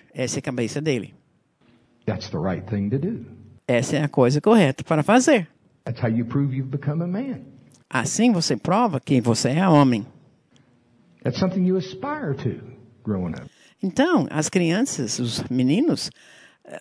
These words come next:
Speaker 1: olhando isso, aspiram para fazer isso, chegando a ser homem.
Speaker 2: They would think,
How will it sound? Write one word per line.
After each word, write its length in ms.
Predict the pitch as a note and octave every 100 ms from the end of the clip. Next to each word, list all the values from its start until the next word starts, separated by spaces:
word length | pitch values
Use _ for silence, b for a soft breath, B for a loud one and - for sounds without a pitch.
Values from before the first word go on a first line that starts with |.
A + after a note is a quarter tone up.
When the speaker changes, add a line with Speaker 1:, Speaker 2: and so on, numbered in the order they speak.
| -
Speaker 1:
olhando 560 | F3+ E3+ E3 A#3 A#3+ F3+
isso, 300 | G#3+ - E3
aspiram 640 | F3+ - - C4 E4 E4
para 260 | - A#3+ A3
fazer 380 | A#3+ A#3+ B3 A#3+
isso, 380 | C#4+ F#4 -
chegando 560 | C#3+ - F3+ F#3+ B3+ D4+
a 20 |
ser 260 | - B3 C4+
homem. 500 | G#3 C4 D4 D#3+ - - _ _ _ _ _ _ _ _ _ -
Speaker 2:
They 100 | G3+
would 220 | G#3 B2+
think, 240 | D3 B2